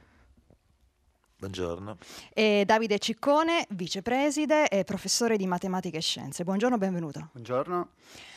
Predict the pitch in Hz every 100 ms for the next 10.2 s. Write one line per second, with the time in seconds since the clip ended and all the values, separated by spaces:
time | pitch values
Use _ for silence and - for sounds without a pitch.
0 | - - 220 202 202 285 359 339 226 220
1 | - 214 185 165 156 160 180 233 247 -
2 | 277 294 285 - 202 202 202 202 202 202
3 | - 254 302 240 196 196 180 170 190 180
4 | - 165 - 156 151 156 165 160 156 160
5 | - 180 170 165 165 170 170 160 160 160
6 | 208 226 - 208 214 220 202 - - 214
7 | 180 - 170 196 202 196 175 165 170 165
8 | 214 - 190 180 170 185 - 247 185 -
9 | 190 180 175 170 170 - 180 156 147 151
10 | 151 160